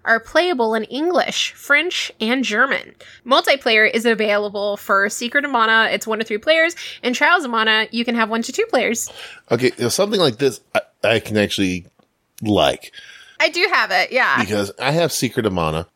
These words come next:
Speaker 2: but with the other ones, I only had to play that one where I had to d-, play it on my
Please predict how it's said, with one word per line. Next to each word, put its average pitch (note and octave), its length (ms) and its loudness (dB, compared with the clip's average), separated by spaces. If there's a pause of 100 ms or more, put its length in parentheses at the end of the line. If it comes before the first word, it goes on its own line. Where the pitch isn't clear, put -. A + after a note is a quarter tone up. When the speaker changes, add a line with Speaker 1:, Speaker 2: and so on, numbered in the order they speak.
(140)
Speaker 2:
but B2 300 0
with G#2+ 160 -2
the A2 160 -6
other E3+ 220 2
ones, A2 320 0
I C3+ 120 2
only D3 180 2
had C3 140 0
to A2+ 80 -6
play B2+ 260 0
that A#2+ 260 0
one G#2+ 200 0
where G2 120 0
I G2+ 40 0
had G#2 180 0
to F2+ 60 -8 (160)
d-, G2 200 -4 (140)
play G2 200 0
it A2 80 2
on A2+ 160 4
my A#2 300 0